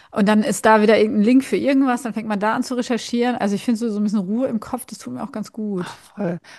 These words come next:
Speaker 2: Ha-, du hattest doch mal erzählt, dass irgendwie du in der Regio saßt und
Speaker 1: <laughs> Keine
Speaker 2: oder? Und
Speaker 1: Kopfhörer
Speaker 2: irgend-
Speaker 1: mehr hatte.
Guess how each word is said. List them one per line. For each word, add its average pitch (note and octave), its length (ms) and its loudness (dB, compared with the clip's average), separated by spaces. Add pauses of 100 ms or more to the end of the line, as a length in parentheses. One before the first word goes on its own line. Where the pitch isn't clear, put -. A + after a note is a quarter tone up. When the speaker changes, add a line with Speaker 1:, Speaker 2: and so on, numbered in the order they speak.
Speaker 2:
Ha-, G3 100 -2
du G#3 140 2
hattest C#4 260 0
doch D#4 100 -2
mal B3+ 120 2
erzählt, G#3+ 400 -4
dass F3+ 120 -6
irgendwie G3 520 -2 (720)
du G3+ 220 0
in F#3+ 100 4
der F3+ 140 4
Regio F#3+ 320 2
saßt E3+ 500 2
und E3+ 280 -8 (460)
Speaker 1:
<laughs> G3+ 500 0
Keine G#3+ 200 4
Speaker 2:
oder? A3 220 6
Und G#3 80 6
Speaker 1:
Kopfhörer G#3 180 6
Speaker 2:
irgend- - 0 -
Speaker 1:
mehr G#3 180 2
hatte. A3+ 300 -2